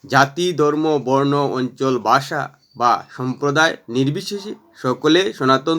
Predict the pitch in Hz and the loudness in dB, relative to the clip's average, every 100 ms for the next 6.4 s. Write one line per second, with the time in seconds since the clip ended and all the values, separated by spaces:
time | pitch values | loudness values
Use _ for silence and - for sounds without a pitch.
0 | 139 139 143 139 - 120 - 151 151 127 | 0 0 0 -2 -4 -8 -8 -6 -2 -2
1 | 120 143 139 127 117 127 117 120 151 - | -2 -2 -2 -2 -2 -2 -4 -4 -8 -8
2 | _ 117 113 147 175 175 131 135 - 147 | _ -8 -4 0 2 2 2 0 -2 -12
3 | 143 _ _ _ _ _ _ _ - - | -12 _ _ _ _ _ _ _ -20 -20
4 | _ - 139 151 147 143 120 110 - 117 | _ -10 0 2 4 4 4 2 -6 -6
5 | 107 117 139 - _ _ _ _ _ _ | -4 -4 -6 -12 _ _ _ _ _ _
6 | 127 147 135 | 2 2 2